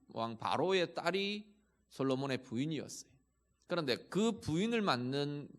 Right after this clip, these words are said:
그 표현을 어떻게 쓰느냐 하면 바로, 아, "애굽 왕 바로의 딸, 아, 이, 이 바로의 딸과 혼인을 했다." 이렇게 쓰지를 않고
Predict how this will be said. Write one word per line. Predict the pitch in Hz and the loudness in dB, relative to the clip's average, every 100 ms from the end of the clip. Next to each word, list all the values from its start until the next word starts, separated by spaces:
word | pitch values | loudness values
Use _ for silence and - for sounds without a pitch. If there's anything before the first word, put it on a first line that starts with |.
| - _ | -20 _
그 | - 156 165 165 - - | -2 2 2 0 -10 -8
표현을 | - 180 185 151 - | 0 2 4 4 0
어떻게 | - 190 240 | -2 0 0
쓰느냐 | - 175 135 107 | 0 0 0 0
하면 | 101 151 120 - - _ _ _ _ | -2 -4 -6 -12 -20 _ _ _ _
바로, | - 117 143 208 202 185 - - | -2 2 6 6 6 4 0 -6
아, | 110 104 - - | -8 -8 -8 0
"애굽 | 196 208 175 | 2 4 6
왕 | 175 175 | 6 4
바로의 | - 101 139 220 226 214 - | 0 2 4 6 6 4 0
딸, | 143 180 185 185 190 185 _ _ _ _ - | 4 6 6 2 -4 -10 _ _ _ _ -16
아, | 117 107 | -12 -8
이, | - 135 123 - | 2 2 2 0
이 | 123 104 101 - | 0 0 -2 -2
바로의 | 113 160 208 190 | 2 6 6 4
딸과 | - 208 202 220 226 214 | 2 2 2 2 2 0
혼인을 | - 156 147 147 120 | -4 -4 -2 -2 -4
했다." | 107 - | -6 -6
이렇게 | - 254 254 | -2 -2 -2
쓰지를 | - 160 160 | -4 -4 -4
않고 | 110 135 139 143 | -4 -8 -12 -16